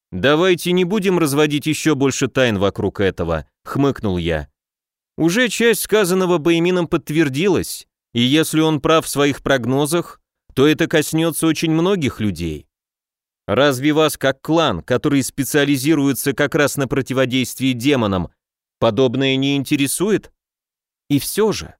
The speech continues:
твёрдо произнесла девушка, «я действительно не владею подобной информацией, но могу рассказать про собственное видение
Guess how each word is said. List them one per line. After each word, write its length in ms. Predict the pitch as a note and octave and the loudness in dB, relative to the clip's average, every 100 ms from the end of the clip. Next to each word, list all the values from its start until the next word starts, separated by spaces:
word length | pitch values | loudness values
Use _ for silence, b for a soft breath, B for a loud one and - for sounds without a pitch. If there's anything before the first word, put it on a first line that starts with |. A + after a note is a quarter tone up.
| _ - | _ -4
твёрдо 400 | A2+ C#3+ A#2+ B2+ | 0 2 0 0
произнесла 680 | C#3 B2+ G2+ C3 - C#3 B2 | 0 -2 -2 -4 0 0 2
девушка, 640 | B2+ C3 F2+ - D#2+ - _ _ _ _ _ _ _ - | 0 -2 -4 -8 -14 -16 _ _ _ _ _ _ _ -6
«я 260 | C#3 F#3 | 0 2
действительно 680 | E3 F3+ - A3 A3 F3+ E3 | 2 0 -2 -4 0 0 2
не 120 | D#3+ | 2
владею 420 | D3+ D3+ C3+ C#3 B2+ | 2 0 2 0 2
подобной 480 | C#3 C3 B2+ A#2 | 0 2 0 0
информацией, 920 | A#2+ - C#3 C#3+ C3 - - F2+ D#2+ - _ _ _ _ _ B2+ | -2 0 0 2 0 -2 -6 -8 -10 -16 _ _ _ _ _ -2
но 240 | C#3 F3+ | 0 2
могу 280 | A3+ G3 G#3+ | 0 0 0
рассказать 640 | G3+ - D#3+ B2+ E3+ - | -2 0 0 2 -2 -2
про 160 | D3+ C#3 | -2 0
собственное 600 | - B2+ - C#3 D3 D3+ | 0 -2 -2 -2 0 0
видение 460 | G#3 D3+ A#2+ G#2 | -2 -2 0 0